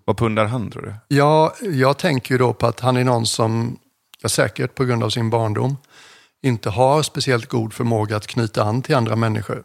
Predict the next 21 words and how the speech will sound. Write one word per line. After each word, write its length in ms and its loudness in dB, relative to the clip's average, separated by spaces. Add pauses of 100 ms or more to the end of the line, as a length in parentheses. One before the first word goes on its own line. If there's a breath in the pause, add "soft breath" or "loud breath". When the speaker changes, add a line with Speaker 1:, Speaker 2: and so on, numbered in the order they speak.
Speaker 2:
Så 120 -6
han 40 0
Speaker 1:
Mm. 80 2
Speaker 2:
känner 300 -2
sig 140 -6
nog 80 -2
inte 140 -8
förbunden 640 -2
på 140 -8
ett 80 -8
mänskligt 440 -4
sätt, 400 -8
Speaker 1:
Mm. 100 -8
Speaker 2:
speciellt 380 -4
ofta 260 -6
alls. 460 -6 (680 soft breath)
Och 120 2
så 120 -2
pundar 340 2
han 140 2
istället 640 -2